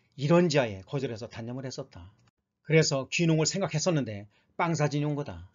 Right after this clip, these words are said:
그때부터 통화가 시작됐고 대관령은 멀어진 거다.라고 말해 웃음을 자아냈습니다. 최은경은 "처음과 같은 굵직한 거는 손운식 씨가 다 했냐?"라고 물었고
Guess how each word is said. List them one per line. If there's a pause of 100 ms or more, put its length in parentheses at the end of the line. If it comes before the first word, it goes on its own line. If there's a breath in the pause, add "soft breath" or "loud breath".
(300)
그때부터
통화가
시작됐고
대관령은
멀어진
거다.라고
말해
웃음을
자아냈습니다. (480)
최은경은 (300)
"처음과
같은
굵직한
거는
손운식
씨가
다
했냐?"라고
물었고